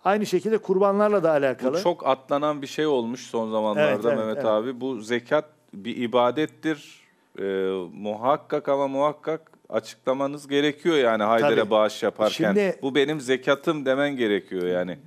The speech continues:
Speaker 1: Tabii öncesinde bir de ne vardı? Niyet edecek.
Speaker 2: Tabii.
Speaker 1: Yani niyet edecek. E, ondan sonra, e, zekat niyetiyle verecek ve bunun zekat olduğunu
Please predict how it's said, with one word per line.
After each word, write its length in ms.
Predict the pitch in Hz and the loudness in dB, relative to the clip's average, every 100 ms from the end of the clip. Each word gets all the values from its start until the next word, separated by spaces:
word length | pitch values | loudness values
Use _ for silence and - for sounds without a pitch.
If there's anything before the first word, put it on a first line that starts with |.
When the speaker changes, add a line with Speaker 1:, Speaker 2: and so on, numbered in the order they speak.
| 165 | -8
Speaker 1:
Tabii 240 | 147 156 | -4 -2
öncesinde 580 | 165 160 160 - 170 185 | -2 -2 -6 -6 -6 -6
bir 80 | 160 | -4
de 120 | 165 | -4
ne 140 | 175 | -2
vardı? 420 | 175 151 135 208 190 | 0 0 0 -4 -6
Niyet 340 | 143 135 165 170 | -8 -2 -2 -2
edecek. 380 | 135 117 104 92 - | -6 -6 -8 -14 -14
Speaker 2:
Tabii. 300 | - 101 92 80 _ _ _ - | -6 -4 -4 -8 _ _ _ -12
Speaker 1:
Yani 220 | 127 117 | -10 -8
niyet 280 | 127 147 147 | -4 -4 -2
edecek. 520 | 135 117 139 185 - - | -4 -4 -4 -6 -8 -10
E, 160 | 131 | -10
ondan 340 | 117 135 131 127 | -8 -8 -6 -8
sonra, 280 | - 180 175 | -6 -6 -6
e, 180 | 123 | -8
zekat 440 | 117 135 123 185 170 | -6 -2 0 0 -2
niyetiyle 600 | 160 139 135 123 117 113 | -2 -2 -2 -6 -6 -6
verecek 400 | 127 143 156 185 180 _ _ _ - | -4 -4 -2 -4 -4 _ _ _ -8
ve 60 | 135 | -6
bunun 160 | 160 | -6
zekat 380 | 175 147 156 180 | -4 -2 -2 -2
olduğunu 440 | 180 151 143 123 | -2 -2 -6 -8